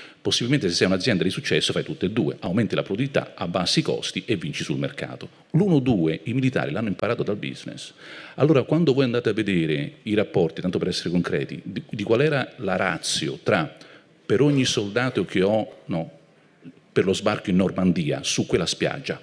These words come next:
quanti ne devo avere dietro che preparano quel soldato lì? I rapporti sono andati scendendo in maniera mostruosa. Allora se si parlava di otto a uno, poi diventano sette a uno. Non mi citate su questo perché basta guardare su Google i dati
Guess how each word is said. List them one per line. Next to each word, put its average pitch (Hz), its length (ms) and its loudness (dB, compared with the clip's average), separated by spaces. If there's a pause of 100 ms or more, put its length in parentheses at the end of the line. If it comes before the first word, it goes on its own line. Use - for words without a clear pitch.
(120)
quanti 139 380 -2
ne 123 80 4
devo 104 180 4
avere 73 320 0
dietro 64 440 -8 (260)
che - 120 0
preparano 82 600 -2 (100)
quel 82 180 0
soldato 78 400 -2
lì? 69 180 -6 (360)
I 120 100 -2
rapporti 135 480 2
sono 98 140 0
andati 101 260 -2
scendendo 85 540 -4
in 82 40 -6
maniera 117 200 -2
mostruosa. - 600 -8 (380)
Allora 135 180 4
se 127 100 2
si - 140 -2
parlava 131 320 0
di 95 200 -2 (120)
otto 113 400 2
a - 20 4
uno, 98 540 2 (200)
poi 127 120 6
diventano 90 360 0
sette - 340 -2
a 107 60 4
uno. 104 160 0
Non 117 120 2
mi 117 80 2
citate 110 280 0
su 98 80 0
questo 104 220 0
perché - 200 -4
basta 95 340 2
guardare 85 280 4
su 95 140 2
Google 92 280 4
i 95 100 -2
dati 85 280 0